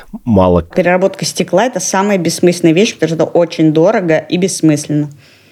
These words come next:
Speaker 2: И все эти модные бокалы, которые делают из переработанного стекла и продают за большие деньги, ровно потому,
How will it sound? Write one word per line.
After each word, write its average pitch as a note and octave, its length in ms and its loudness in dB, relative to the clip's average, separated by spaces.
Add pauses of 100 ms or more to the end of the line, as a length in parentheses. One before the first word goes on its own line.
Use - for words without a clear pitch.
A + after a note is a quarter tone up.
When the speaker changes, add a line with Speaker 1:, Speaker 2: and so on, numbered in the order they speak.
(720)
Speaker 2:
И G3+ 80 2
все - 160 0
эти A3 160 0
модные F#3 720 2 (280)
бокалы, F#3 580 -2
которые F3 340 0
делают D#3+ 480 2
из E3+ 100 -2
переработанного E3 720 0
стекла F3 680 -2
и E3+ 100 -6
продают E3+ 440 0
за D#3+ 240 0
большие D#3+ 380 -2
деньги, D#3 280 2
ровно F#3 320 2
потому, F#3 600 0